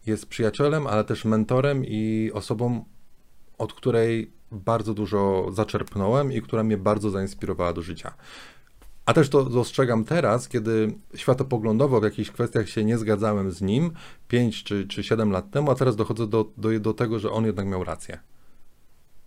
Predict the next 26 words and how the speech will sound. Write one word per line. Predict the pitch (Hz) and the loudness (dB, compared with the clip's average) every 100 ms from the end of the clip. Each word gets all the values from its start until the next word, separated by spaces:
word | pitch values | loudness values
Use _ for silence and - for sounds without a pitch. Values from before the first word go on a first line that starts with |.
| - - - | -18 -14 -6
To | 107 | -6
pokazuje | 110 107 113 104 | -4 -2 0 0
jakby, | 98 92 101 98 98 - - | 0 0 2 0 -2 -10 -10
że, | 101 101 | -8 -4
że | 101 | -2
naprawdę | 98 101 101 | -2 -2 -4
można | 104 98 98 | -4 -4 -6
f-, | 98 - | -8 -14
spotkać | - - 107 - - | -10 -6 -6 -6 -6
fajnych | 98 95 92 | -4 -4 -4
ludzi | 92 85 | -6 -6
na | 87 | -10
swojej | - 90 - | -10 -10 -10
drodze. | - - - - - - - | -12 -14 -16 -18 -20 -12 -2
Mam | 127 | 2
nadzieję, | 170 147 139 | 4 4 4
że | 120 117 | 4 2
ten | 120 | 0
film | 110 117 | 0 0
wam | 107 104 | 2 0
się | - | -4
spodobał. | - 95 92 85 92 101 98 - - | -6 -2 0 0 0 0 -4 -14 -6
Nie | 107 | -4
chciałem | 104 151 156 | 0 0 0
wchodzić | 135 131 120 - | -2 -4 -4 -4
też | 120 | -4